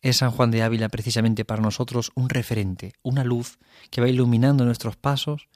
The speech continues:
en el amor a Jesucristo. Y estamos ahora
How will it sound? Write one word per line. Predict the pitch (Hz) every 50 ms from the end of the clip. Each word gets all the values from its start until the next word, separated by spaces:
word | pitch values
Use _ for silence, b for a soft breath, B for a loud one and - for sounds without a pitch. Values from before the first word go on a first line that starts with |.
| b b b b
en | - 113
el | 110 104
amor | 104 107 117 117 110
a | 98
Jesucristo. | 107 104 - - 107 101 98 92 - - - - _ _ _ _ _ _ _ _ _ _ B B B B B B B B B B B B B B
Y | -
estamos | 131 - 165 160 156 143 127
ahora | 143 143 143 139 -